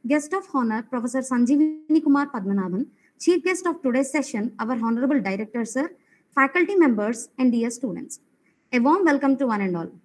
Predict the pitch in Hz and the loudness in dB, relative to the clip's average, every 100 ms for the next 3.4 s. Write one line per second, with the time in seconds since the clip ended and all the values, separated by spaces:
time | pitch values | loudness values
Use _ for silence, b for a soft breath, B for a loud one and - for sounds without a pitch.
0 | _ _ _ 254 269 294 381 302 285 277 | _ _ _ 2 2 2 0 0 0 0
1 | 247 254 311 349 302 262 240 226 214 247 | 0 0 2 2 4 2 0 -2 -4 -6
2 | - - 226 - 330 311 320 262 226 226 | -8 -10 -8 0 2 2 -2 -4 -4 -2
3 | 254 262 285 285 | -2 0 0 0